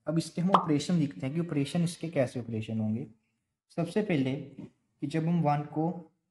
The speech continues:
किसी भी element का अगर हम स्क्वायर करते हैं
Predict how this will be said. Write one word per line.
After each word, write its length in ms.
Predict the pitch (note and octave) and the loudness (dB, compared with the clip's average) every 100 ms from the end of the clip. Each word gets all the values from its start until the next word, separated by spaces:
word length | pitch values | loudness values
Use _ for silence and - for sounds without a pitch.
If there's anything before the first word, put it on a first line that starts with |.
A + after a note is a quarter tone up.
| _ _ _ _ _ _ - | _ _ _ _ _ _ -4
किसी 200 | D#3 D3+ | -2 2
भी 140 | G3+ G#3 | 4 4
element 460 | E3+ D3+ C#3 C#3 | 4 2 0 -2
का 120 | - C#3 | -2 0
अगर 220 | C3+ C#3+ | 2 0
हम 100 | C#3+ | -2
स्क्वायर 360 | - D3 D3 D3 | -4 -2 0 0
करते 280 | C3+ - | -4 -4
हैं 220 | B2 A#2+ | -4 -2